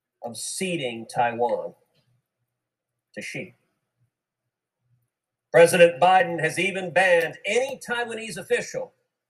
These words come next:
from displaying a Taiwanese military uniform or displaying a Taiwanese flag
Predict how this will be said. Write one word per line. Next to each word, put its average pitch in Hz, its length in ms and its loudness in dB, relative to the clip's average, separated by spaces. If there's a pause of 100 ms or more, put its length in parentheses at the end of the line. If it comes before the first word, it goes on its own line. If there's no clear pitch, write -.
(560)
from 190 220 -4
displaying 220 760 -2
a 175 80 -6
Taiwanese 214 680 -10
military 190 640 -6
uniform 220 680 -6
or - 120 4
displaying 208 640 -8
a 180 60 -8
Taiwanese 196 600 -8
flag 156 500 0